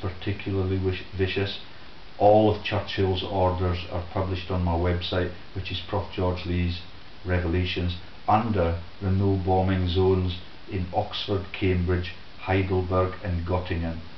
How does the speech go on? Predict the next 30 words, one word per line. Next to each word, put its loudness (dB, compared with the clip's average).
all 6
of 0
them, -2
like 2
Free 0
France 4
in -2
Petty 0
France 2
in -2
Buckinghamshire, 0
immune 2
from 0
bombing 2
in 0
World 2
War 0
Two, 0
along 4
with 6
the -2
Free 0
Polish, 4
and 0
the 2
Free -2
Polish 0
still 2
have 2
directorates 0